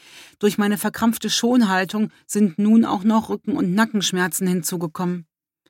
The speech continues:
„Mensch, du Arme, aber jetzt hast du es geschafft.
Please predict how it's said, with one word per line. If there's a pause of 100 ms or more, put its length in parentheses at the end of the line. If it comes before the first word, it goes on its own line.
(520)
„Mensch,
du
Arme, (240)
aber
jetzt
hast
du
es
geschafft.